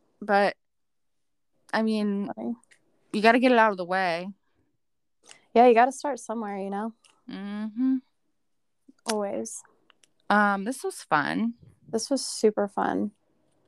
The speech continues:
Speaker 2: So, we're gonna be back. We're gonna be back at it, guys.
Speaker 1: Yeah.
Speaker 2: 'Cause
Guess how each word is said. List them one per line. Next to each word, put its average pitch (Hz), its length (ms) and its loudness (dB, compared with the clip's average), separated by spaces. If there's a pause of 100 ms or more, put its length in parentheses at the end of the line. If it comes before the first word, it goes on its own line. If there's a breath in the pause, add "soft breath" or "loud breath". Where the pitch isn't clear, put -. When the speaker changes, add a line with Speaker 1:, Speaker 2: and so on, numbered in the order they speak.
(600)
Speaker 2:
So, 202 640 4
we're 208 100 0
gonna 233 140 0
be 233 100 4
back. 190 480 -2 (100)
We're 233 120 2
gonna 285 100 4
be 302 80 2
back 208 260 4
at 214 140 2
it, - 100 -4
guys. 170 460 -6 (380)
Speaker 1:
Yeah. 269 340 -4 (880)
Speaker 2:
'Cause - 640 -8